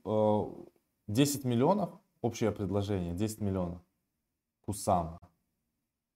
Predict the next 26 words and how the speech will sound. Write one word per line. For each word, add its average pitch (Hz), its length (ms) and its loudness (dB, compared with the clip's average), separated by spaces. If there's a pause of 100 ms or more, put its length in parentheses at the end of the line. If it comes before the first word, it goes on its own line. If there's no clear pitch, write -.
(580)
Так. - 300 -8 (2750)
А 113 140 8
здесь 143 320 2
у - 20 2
нас 131 400 0 (920)
пятьсот, 135 520 2 (1120)
пятьсот 135 380 -2
тысяч. - 360 -4
Ну, 113 140 -8
не 127 100 -4
так 123 220 -4
уж - 120 -12
и 120 40 0
много, 90 320 0 (340)
на - 60 -20
самом 85 260 -8
деле. 85 240 -6 (1300)
Не 107 120 -2
так 110 120 4
уж - 140 -8
и - 20 2
много. 85 280 0 (640)
Ну 185 120 10
ладно, 104 420 12 (220)
это 165 200 4
не, 151 120 6